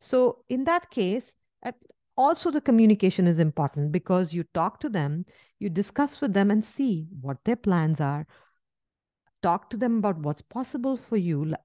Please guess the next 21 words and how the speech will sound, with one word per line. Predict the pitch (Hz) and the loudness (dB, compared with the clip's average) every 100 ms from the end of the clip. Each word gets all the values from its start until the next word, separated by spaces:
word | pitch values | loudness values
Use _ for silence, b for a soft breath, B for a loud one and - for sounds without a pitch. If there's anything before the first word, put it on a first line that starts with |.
| - | -4
as | 170 165 | 0 2
in, | 147 185 359 339 | 2 2 -2 -6
very | 233 233 247 | -6 -4 -4
simply, | - 190 - 247 | -4 -4 -2 -2
"Hey, | 247 285 269 294 b b b b - | 0 0 -2 -4 b b b b -12
if | 165 | -10
you | 185 | -6
tell | - 233 | -2 -2
me | 285 | -2
what | 277 262 | -4 -4
you | 247 | -6
need | 240 247 | -6 -6
for | 247 | -6
breakfast, | 185 247 269 208 170 - | -2 -2 -2 -4 -6 -6
I'll | 180 165 - | -8 -8 -8
keep | - 151 - | -8 -2 2
that | 254 - | 2 2
at | - 220 214 | 0 0 0
home | 180 160 165 | -2 0 0
so | 185 165 | -2 -2
it's | 156 | -4